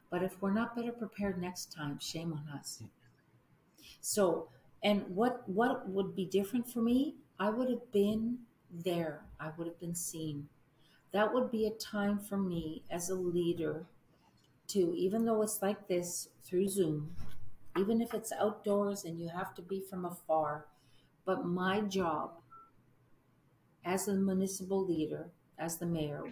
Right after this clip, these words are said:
would be to be certain that the people in our community knew I was there and would, I would listen to them and I would hear what their concerns are. And I would do my best to direct them to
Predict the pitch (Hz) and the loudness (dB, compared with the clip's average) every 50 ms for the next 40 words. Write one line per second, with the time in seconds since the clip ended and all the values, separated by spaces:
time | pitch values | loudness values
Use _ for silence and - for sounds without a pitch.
0 | 156 156 170 175 175 - - 165 151 143 143 - - - _ _ - - - _ | -4 -2 -2 -2 -2 -4 -4 -2 -2 -2 -2 -6 -8 -12 _ _ -20 -20 -20 _
1 | - - - _ - - 165 165 165 165 165 - - - - 180 180 190 180 - | -20 -20 -20 _ -6 -6 -2 0 0 0 0 0 -2 -2 0 2 2 2 2 0
2 | - 185 208 214 - - - _ - - - - _ - 165 170 170 170 - 170 | -2 -4 -4 -4 -4 -8 -18 _ -20 -20 -20 -20 _ -10 -6 -6 -6 -4 -6 -8
3 | - - - - 180 175 175 - 202 208 214 202 180 175 175 185 180 175 - - | -10 -10 -8 -6 -4 -4 -4 -2 -2 0 0 0 0 0 0 -2 -4 -4 -6 -4
4 | 180 170 165 165 156 160 156 156 156 160 165 165 165 - _ _ _ _ - 202 | -2 -2 -2 -2 -2 -4 -4 -4 -4 -4 -4 -6 -6 -10 _ _ _ _ -6 -2
5 | 175 170 170 165 165 165 165 165 160 165 160 160 156 160 160 151 - - - 143 | 0 0 0 0 0 0 0 0 0 2 0 0 0 0 -2 -2 -4 -4 -6 -6
6 | 143 135 131 - - _ _ _ _ - - - - - - - - - 170 170 | -6 -6 -8 -12 -16 _ _ _ _ -20 -20 -18 -18 -18 -18 -18 -10 -4 -2 0
7 | 170 170 175 175 175 - - - - - 170 175 175 175 170 180 175 170 165 165 | 2 2 2 2 0 -4 -12 -8 -2 2 4 4 4 4 4 2 0 0 -2 -2
8 | 160 160 - - 156 156 - 156 147 - 139 139 147 - - - - _ _ _ | -2 -2 -4 -4 -6 -8 -10 -10 -6 -2 -2 -2 -2 -4 -10 -18 -20 _ _ _
9 | - 170 170 170 170 170 165 165 165 165 - - - - 185 175 170 165 165 165 | -6 -4 0 0 2 2 2 0 -2 -4 -4 -8 -8 -4 0 2 2 2 2 0
10 | 165 165 - 170 160 160 - 175 165 - - 175 160 156 156 - - 143 143 - | -2 -4 -4 -6 -8 -6 -6 -6 -6 -4 -4 -4 -2 -2 -4 -4 -2 -2 -2 -4
11 | - - - - - - - - - 160 170 175 170 165 165 160 156 - 180 185 | -4 -8 -10 -12 -14 -16 -18 -12 -6 -4 -2 0 0 0 -2 -4 -2 2 4 4
12 | 190 196 196 208 208 202 - - 160 156 156 - - - 160 156 - - 160 160 | 6 6 4 2 2 0 2 2 2 2 2 0 -4 -8 -8 -10 -8 -8 -6 -4
13 | 165 165 165 165 - - - 160 156 156 156 156 - - _ _ _ _ _ - | -2 -2 -2 -4 -8 -8 -4 -4 -2 -2 -4 -6 -8 -14 _ _ _ _ _ -8
14 | - - 175 160 156 156 | -2 0 2 2 2 0